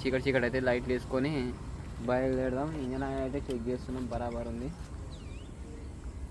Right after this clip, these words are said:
మంచిగా ఫ్రెష్గా ఫ్రెష్ అప్ అయిపోయినాం, మంచిగా వండుకొని తినేసి పండుకున్నాం.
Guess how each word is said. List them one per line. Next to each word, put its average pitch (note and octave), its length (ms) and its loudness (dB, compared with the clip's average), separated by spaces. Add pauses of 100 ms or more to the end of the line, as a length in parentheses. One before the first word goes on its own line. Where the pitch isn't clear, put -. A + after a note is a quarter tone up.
(1200)
మంచిగా B2+ 300 6 (100)
ఫ్రెష్గా C3 360 4 (260)
ఫ్రెష్ B2 220 2
అప్ B2 140 2
అయిపోయినాం, A#2+ 300 2 (120)
మంచిగా A#2 260 0
వండుకొని B2+ 420 0 (460)
తినేసి B2+ 520 4 (760)
పండుకున్నాం. B2 480 0